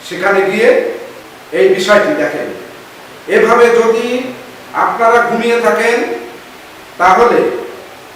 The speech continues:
আজকে কালো মিয়া কেটেছে, কালকে ধলা মিয়া কাটবে, পরশুদিন অজানা সকলেই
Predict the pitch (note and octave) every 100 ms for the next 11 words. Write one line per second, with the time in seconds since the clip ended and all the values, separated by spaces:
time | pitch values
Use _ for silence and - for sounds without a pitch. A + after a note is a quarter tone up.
0 | - - - F3+ F#3+ G#3 G#3+ G#3 G3 A3
1 | A#3 - - - - - - - D#3+ A3+
2 | A3+ A#3 A#3 A#3 A#3+ B3 B3 - - -
3 | D3+ F3 F3 F#3+ - D3+ F3+ F#3 F#3 E3
4 | - - - - - - - D#3+ F#3+ G3
5 | G#3 A3+ A#3+ D4 B3+ - - - - -
6 | - - F#3 F#3 - - F3+ D3+